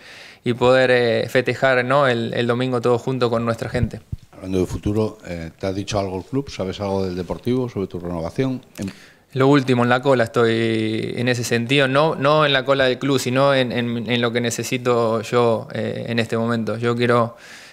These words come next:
Speaker 1: eh, centrarme como, como lo estoy, como lo estuve durante todos los partidos, en, eh, en jugar, en tratar de, de poder aportar, de sumar, eh, dentro, fuera, en el vestuario, en, en donde sea, en los entrenamientos, pero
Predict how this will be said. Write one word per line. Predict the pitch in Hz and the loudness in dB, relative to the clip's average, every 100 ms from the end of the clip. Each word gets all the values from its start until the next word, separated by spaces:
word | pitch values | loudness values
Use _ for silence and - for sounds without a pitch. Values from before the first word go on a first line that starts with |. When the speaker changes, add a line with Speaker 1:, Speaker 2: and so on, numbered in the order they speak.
| - | -4
Speaker 1:
eh, | 113 113 113 113 | 2 4 2 0
centrarme | 120 117 135 143 139 | 0 2 2 2 0
como, | 123 123 120 120 | 0 0 -2 -4
como | 120 123 | 0 2
lo | 120 | 0
estoy, | 113 175 180 | 2 4 4
como | 143 127 | 4 2
lo | |
estuve | 120 - 143 135 127 | 2 2 4 6 4
durante | 127 123 123 | 4 2 2
todos | 143 | 4
los | 139 123 | 4 4
partidos, | 123 117 160 160 156 | 0 4 4 6 6
en, | 139 127 123 | 4 0 -2
eh, | 120 117 123 | -2 0 -2
en | |
jugar, | 117 123 139 170 170 | 0 2 4 4 4
en | 147 131 | 2 0
tratar | 123 123 135 131 | 0 2 2 4
de, | 131 127 123 | 4 4 4
de | 120 | 2
poder | 127 135 139 | 4 4 4
aportar, | 120 123 120 156 151 | 4 2 4 2 2
de | 131 | 0
sumar, | - 131 151 156 | 0 2 2 2
eh, | 135 127 123 123 120 | 2 4 6 4 4
dentro, | 135 156 143 139 | 4 2 2 2
fuera, | 123 156 156 139 | 4 2 4 4
en | |
el | 127 | 2
vestuario, | 123 - 151 151 143 135 | 0 2 2 4 4 4
en, | 127 | 4
en | 127 127 | 2 2
donde | 127 127 | 2 2
sea, | 123 160 151 | 2 2 4
en | |
los | 131 | 2
entrenamientos, | 127 123 127 147 156 156 | 2 2 2 0 0 0
pero | 135 127 123 117 | 4 4 4 2